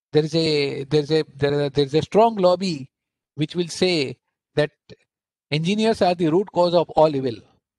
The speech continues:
because they are the ones who, who make something, and then, then we all feel that it, it was all wrong.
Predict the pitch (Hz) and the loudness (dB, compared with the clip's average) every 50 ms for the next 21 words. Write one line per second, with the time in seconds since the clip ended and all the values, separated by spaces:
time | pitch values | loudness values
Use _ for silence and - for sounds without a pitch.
0 | _ _ _ _ _ _ _ _ _ _ _ _ _ _ _ _ - 151 156 180 | _ _ _ _ _ _ _ _ _ _ _ _ _ _ _ _ -8 -2 -2 -2
1 | 160 131 147 170 202 220 208 208 202 185 196 202 185 - - 156 165 175 170 151 | 0 2 4 4 6 4 2 0 -4 -6 -6 -8 -8 -6 -4 -4 -2 -2 -2 -4
2 | 143 135 143 147 139 131 151 175 196 - - 180 160 165 160 190 185 185 175 165 | -4 -4 -6 -6 -4 -4 -4 -4 -4 -2 -4 -4 -4 -2 -4 -4 -4 -4 -4 -6
3 | 156 147 143 143 151 151 151 147 143 135 139 143 147 147 143 147 147 147 147 151 | -6 -4 -4 -4 -4 -4 -6 -10 -8 -6 -6 -6 -4 -4 -4 -2 0 2 2 0
4 | 151 143 - - 151 151 151 147 139 135 - 139 135 135 135 135 131 135 127 - | 0 -2 -4 -4 -4 -4 -2 -4 -4 -4 -4 -6 -4 -4 -4 -4 -6 -6 -6 -4
5 | 135 127 120 131 131 127 117 117 123 123 120 113 - | -4 -4 -2 -2 -4 -2 -2 -2 -2 -4 -4 -8 -14